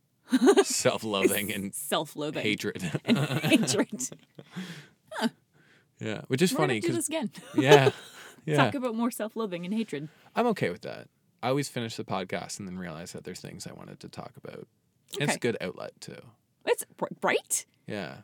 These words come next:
Speaker 2: I think more
Speaker 1: Thank you.
Speaker 2: people should do this.
Speaker 1: Thank you.
Speaker 2: Like, I, I've never felt comfortable talking to somebody about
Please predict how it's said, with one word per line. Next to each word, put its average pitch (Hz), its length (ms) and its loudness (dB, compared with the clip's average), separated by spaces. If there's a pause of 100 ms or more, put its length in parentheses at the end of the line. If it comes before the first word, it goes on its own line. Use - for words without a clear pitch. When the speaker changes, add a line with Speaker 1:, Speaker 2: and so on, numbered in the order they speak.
(460)
Speaker 2:
I 123 80 4
think 175 160 4
more 117 160 4
Speaker 1:
Thank 113 80 2
you. 113 60 0
Speaker 2:
people 117 180 0
should 87 160 -6
do 69 140 -6
this. - 440 -14 (480)
Speaker 1:
Thank 554 300 2
you. 156 340 0 (420)
Speaker 2:
Like, 101 220 -8
I, 104 360 -2 (340)
I've 135 180 4
never 147 280 2
felt 127 400 2
comfortable 101 680 -6 (680)
talking 101 640 0 (180)
to 104 80 -6
somebody 95 680 -6 (120)
about 98 440 2